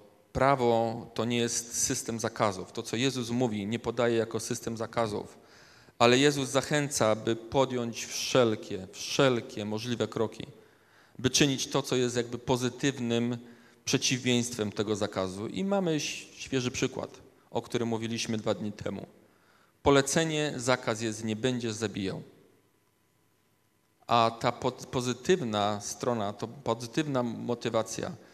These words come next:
to jest to: „Zadbaj o pojednanie, przebacz, trzymaj,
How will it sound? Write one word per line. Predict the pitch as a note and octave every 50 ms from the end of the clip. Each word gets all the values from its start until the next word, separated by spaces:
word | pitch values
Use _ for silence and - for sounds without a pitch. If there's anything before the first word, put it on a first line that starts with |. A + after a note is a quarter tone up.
| - - _ _
to | - D#3+
jest | E3+ E3 - - - -
to: | - F#3 C#3+ A2+ G#2 G2+ - -
„Zadbaj | G#2+ G#2+ A2 A2+ A2 A#2+ A#2 A#2 A2+ A2+
o | A2
pojednanie, | - A#2+ A2+ A2 A2+ A#2 A#2 A2+ G#2+ F#2 F2+ G#2 - - - - _ _ _ _ _ _ _ _ _ _ _ _ _ _ -
przebacz, | - - C#3+ C#3 C3+ - G2+ - - - - - - - - - _ - _ _ _ _ _ _ _ _ _ - - - - _ _
trzymaj, | - - - - - C#3+ C3+ B2 A#2 A2+ A2+ A2 A2 A2+